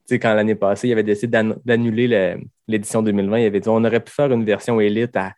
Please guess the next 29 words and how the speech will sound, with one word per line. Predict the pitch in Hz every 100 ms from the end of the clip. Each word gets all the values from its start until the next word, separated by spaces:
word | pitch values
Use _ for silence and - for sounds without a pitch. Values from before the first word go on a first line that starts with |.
| _ _ _ _ _
cent | - 113 110
quelques | 117 117 113 110
coureurs | - 113 104 110
avec | 101 101 101
distanciation | 98 - 107 101 107 - 113
et | 104
tout, | 131
mais | 123 101 - - _ -
l'U | 107
T | 127
M | 117 113
B, | 127
c'est | 131 113
pas | - 123 120
juste | 101 120 110 -
ça. | - 113
C'est | 113 -
pas | 104 127 127
cent | - 113
coureurs | 110 113 107 113 113
qui | -
finissent | - 107 104
en | 104
avant, | 98 95 113
c'est, | 113 - 107 - _ _ _
c'est | - 107
l'ambiance. | 95 95 110 123 -
Puis | 101
là, | 104 107